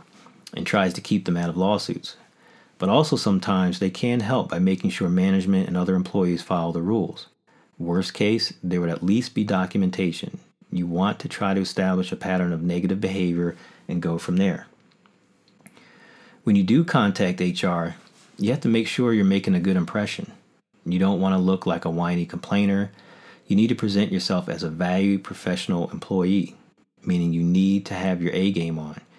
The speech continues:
You need to be doing what you're supposed to be doing before you go complain about someone else.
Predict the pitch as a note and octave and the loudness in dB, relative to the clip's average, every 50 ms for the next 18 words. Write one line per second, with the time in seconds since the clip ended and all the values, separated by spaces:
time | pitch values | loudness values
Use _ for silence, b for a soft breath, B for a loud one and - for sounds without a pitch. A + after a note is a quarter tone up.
0 | B B B B - E2+ E2+ F#2 G2+ A2+ B2 A#2+ A#2 A2 A#2 G#2+ G2 G2 G2 F#2 | B B B B -4 0 4 4 4 4 4 2 0 0 2 2 2 4 4 4
1 | F2+ F2+ C2+ E2 E2+ - - - - G#2+ B2+ B2 - - G2 F#2+ F2+ F#2+ F2+ F2 | 2 0 0 -2 -6 -6 -6 -2 0 0 0 0 0 0 0 0 0 0 0 0
2 | F2 F2+ F2 E2+ - - - - - G2+ G2 G2+ G2 G2 F#2+ G2+ F#2 F2+ F2 - | 0 0 -2 -2 -4 -8 -6 -2 0 2 4 4 4 2 2 2 0 0 0 -4
3 | A2 - G#2 G2 F#2 F#2 F2 E2+ F2+ E2+ E2 - - F#2+ E2+ E2+ F2 F#2 F2+ E2 | -6 -4 -2 0 2 2 2 0 -2 -4 -4 -4 -4 -2 -2 0 0 0 -2 -2
4 | - - | -6 -10